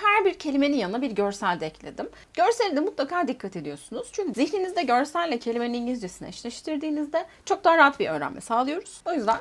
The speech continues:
görsellere de mutlaka dikkat edin. İlk etapta bilmeniz gereken bazı kelimeler. Best friend. En iyi arkadaş. Buddy. Mate.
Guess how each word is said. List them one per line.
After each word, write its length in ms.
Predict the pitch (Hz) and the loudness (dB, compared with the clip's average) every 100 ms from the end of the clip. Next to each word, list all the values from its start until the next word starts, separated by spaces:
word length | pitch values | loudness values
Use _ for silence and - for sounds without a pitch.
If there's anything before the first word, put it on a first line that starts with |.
| - | 2
görsellere 480 | 220 240 202 160 233 | 2 2 -4 -4 -4
de 40 | |
mutlaka 340 | 269 - 311 | -6 0 0
dikkat 220 | 233 156 - | 0 -6 -14
edin. 180 | - _ _ | -18 _ _
İlk 140 | 508 466 | 4 10
etapta 320 | 311 302 339 | 12 10 6
bilmeniz 280 | 285 247 240 | 4 2 4
gereken 380 | 175 - 330 | 2 4 6
bazı 200 | 254 185 | 8 8
kelimeler. 520 | 269 220 147 - - - _ _ _ | 6 0 -2 -8 -12 -20 _ _ _
Best 360 | 277 302 - - | 6 6 2 -8
friend. 460 | 196 - - - - _ _ _ _ _ _ - | -6 -6 -10 -20 -20 _ _ _ _ _ _ -4
En 160 | 254 | -2
iyi 140 | 254 190 | 0 0
arkadaş. 460 | 139 - - 143 - - _ | -2 -8 -14 -14 -16 -20 _
Buddy. 300 | 320 320 196 - _ - _ _ - | 8 8 4 -2 _ -20 _ _ -8
Mate. 580 | 233 247 240 151 - | 0 4 6 4 -2